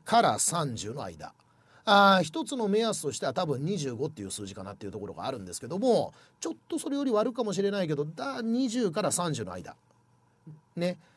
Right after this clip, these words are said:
えー、もうちょっと狭めろと言われるんだったら二十五から三十の間。あー、これぐらいの数字が、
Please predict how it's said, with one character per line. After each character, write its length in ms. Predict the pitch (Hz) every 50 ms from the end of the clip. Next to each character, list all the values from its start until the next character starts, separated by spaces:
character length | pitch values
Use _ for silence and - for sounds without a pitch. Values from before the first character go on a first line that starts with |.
| _ _ _ _ -
え 200 | 240 233 233 233
ー、 40 |
も 140 | 240 277 302
う 40 | 311
ち 60 | 330
ょ 40 | 320
っ 20 |
と 80 | 220 -
狭 280 | - - 180 180 226 240
め 100 | 262 262
ろ 100 | 240 202
と 100 | 180 170
言 120 | 160 175
わ 100 | 196 208
れ 100 | 214 220
る 80 | 226 214
ん 60 | 202
だ 100 | 190 185
っ 40 | 170
た 120 | - 277
ら 80 | 208 165
二 160 | 160 196 196
十 200 | 160 156 131 113
五 160 | 110 170 190
か 120 | - 160
ら 80 | 117 107
三 220 | - - 120 110
十 160 | 95 - 92 95
の 80 | 123
間。 220 | 101 87 - - - _ _ _ _ _ _ - - _ -
あ 720 | 233 226 226 226 226 226 220 220 220 214 214 208 202 196
ー、 20 |
こ 100 | 202 -
れ 100 | 269 294
ぐ 100 | 262 302
ら 100 | 311 302
い 60 | 302 285
の 100 | 294 277
数 240 | - - 285 285
字 120 | 262 240 254
が、 540 | 277 285 277 254 214 165 123 101 92 -